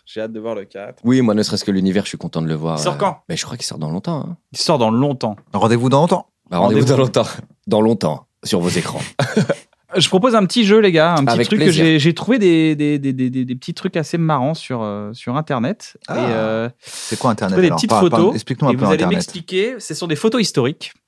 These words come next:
Speaker 2: Ouais.
Speaker 1: Et vous allez m'expliquer en quoi ces photos sont historiques. Alors, si vous connaissez la photo, laissez l'autre deviner.
Speaker 3: Ah, on
Speaker 2: Ok.
Speaker 3: essaie de trouver pourquoi elle est historique.
Speaker 1: Voilà, c'est
Speaker 2: Ok.
Speaker 1: ça.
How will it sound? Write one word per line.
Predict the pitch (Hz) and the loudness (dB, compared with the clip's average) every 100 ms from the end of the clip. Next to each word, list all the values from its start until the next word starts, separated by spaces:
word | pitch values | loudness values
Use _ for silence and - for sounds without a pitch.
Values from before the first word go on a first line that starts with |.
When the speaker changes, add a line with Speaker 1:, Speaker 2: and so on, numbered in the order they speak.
| _ | _
Speaker 2:
Ouais. | 107 98 _ _ _ - | -2 -2 _ _ _ -2
Speaker 1:
Et | |
vous | 104 | 2
allez | 139 | 4
m'expliquer | 165 - 165 139 175 | 4 0 -2 0 2
en | 127 | 0
quoi | - 131 135 196 | -2 -2 -2 -2
ces | - - | -6 -6
photos | - 110 139 143 | -2 -2 -2 -2
sont | 107 | -2
historiques. | 107 - - - | -4 -8 -10 -6
Alors, | - | -6
si | - 143 | -2 -2
vous | |
connaissez | 131 120 110 87 | 2 2 0 -4
la | |
photo, | - 98 120 156 _ _ _ _ _ _ | -6 -6 -4 -6 _ _ _ _ _ _
laissez | 98 92 95 | -10 -6 -4
l'autre | 101 - | -4 -6
deviner. | 120 92 - - - | -12 -10 -12 -14 -6
Speaker 3:
Ah, | 107 | -4
on | |
Speaker 2:
Ok. | 95 | -2
Speaker 3:
essaie | 98 113 | -2 -2
de | 80 | -4
trouver | 78 - 143 143 | -4 -2 0 -2
pourquoi | 113 117 | -2 -2
elle | 92 | -2
est | |
historique. | 90 - - - | -4 -10 -12 -12
Speaker 1:
Voilà, | 64 52 | -10 -10
c'est | - | -8
Speaker 2:
Ok. | |
Speaker 1:
ça. | 80 | -10